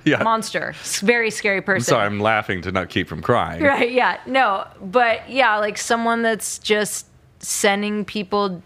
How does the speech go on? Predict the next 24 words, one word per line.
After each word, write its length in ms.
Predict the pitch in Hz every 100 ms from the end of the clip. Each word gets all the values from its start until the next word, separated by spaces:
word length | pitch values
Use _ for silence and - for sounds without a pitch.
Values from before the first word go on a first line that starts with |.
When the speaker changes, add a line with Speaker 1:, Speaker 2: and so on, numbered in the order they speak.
| -
Speaker 2:
D 200 | 190 185
Ms 600 | 170 170 175 190 190 180
and 160 | 180 165
being 300 | 175 175 175
like, 360 | 175 175 - -
"Hey, 500 | - 180 175 170 170 - - - - -
I'd 160 | 170 170
like 140 | 175
to 100 | 190
take 240 | 185 175 170
you 80 |
out 300 | 160 156 156
and 100 | 170
maybe 240 | 151 147 151
you'd 240 | 156 151
give 160 | 170 165
me 100 | 175
a 60 |
blowjob?" 640 | 170 190 226 523 622 605 - _ _ -
Speaker 1:
<laughs> 440 | 139 - - 143
Yeah. 160 | 147 90 - - - - - -
Speaker 2:
Monster? 880 | 233 208 254 311 302 - 359 359 349
Speaker 1:
No. 580 | 180 175 160 123 85 -
Speaker 2:
Uh, 720 | 330 330 330 330 330 330